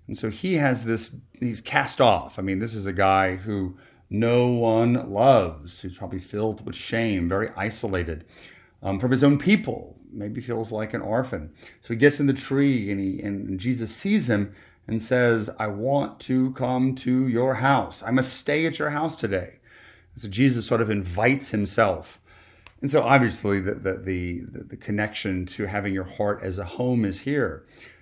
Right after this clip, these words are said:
Uh, Zacchaeus probably felt very unworthy to receive Jesus, but Jesus still wanted to go. <clears throat> And as a result, what does Z-, Zacchaeus say? "Listen, if I've hurt anybody, I'm gonna make it up. I'm gonna pay it back,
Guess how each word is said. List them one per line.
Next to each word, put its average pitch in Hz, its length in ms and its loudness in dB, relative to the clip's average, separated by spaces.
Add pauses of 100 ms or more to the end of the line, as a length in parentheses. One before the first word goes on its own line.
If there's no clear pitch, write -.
(220)
Uh, 90 100 -10
Zacchaeus 117 500 2
probably 120 260 0
felt 123 280 0
very 127 360 6
unworthy 143 920 2
to - 220 -12
receive 110 360 -4
Jesus, 101 340 0
but 139 160 -4
Jesus 175 380 -4
still 151 180 2
wanted 123 240 0
to 110 80 -2
go. 120 440 6
<clears throat> - 360 -18
And - 180 6
as 143 120 2
a 123 60 2
result, 117 480 2
what 107 60 -4
does 107 120 -6
Z-, 110 300 -10
Zacchaeus 104 420 -2
say? 147 360 2
"Listen, 127 400 -4
if 101 140 -10
I've 117 100 -6
hurt 180 220 -4
anybody, 156 440 -4
I'm 131 100 -2
gonna 120 140 -4
make 139 200 -2
it 160 80 2
up. 147 260 4
I'm 104 100 -6
gonna 113 160 -4
pay 135 200 -2
it 139 100 -4
back, 135 400 2